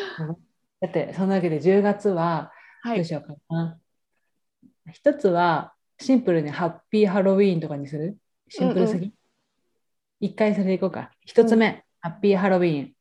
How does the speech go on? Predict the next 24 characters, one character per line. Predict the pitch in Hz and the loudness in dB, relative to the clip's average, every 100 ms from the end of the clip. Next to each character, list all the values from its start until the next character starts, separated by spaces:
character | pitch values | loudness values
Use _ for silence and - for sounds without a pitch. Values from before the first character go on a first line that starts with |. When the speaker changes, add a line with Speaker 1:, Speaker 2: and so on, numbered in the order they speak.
| - | -10
Speaker 2:
む | 202 208 | -8 -6
ず | 277 | 0
い | 277 | 0
よ、 | 220 | 0
ち | - - | -4 -16
っ | |
ち | - 208 | -8 -4
ゃ | |
い | 202 | -2
の。 | 190 190 - _ | -4 -8 -12 _
ち | - | -20
っ | - | -16
ち | 214 | -12
ゃ | |
い | 107 | -10
言 | - 110 | -10 -10
葉 | - 160 | -8 -8
と | - - - - | -6 -6 -8 -10
伸 | 202 | -10
ば | 196 | -8
し | 190 - | -10 -12
棒。 | 247 | -10
Speaker 1:
う | |
ん。 | - | -12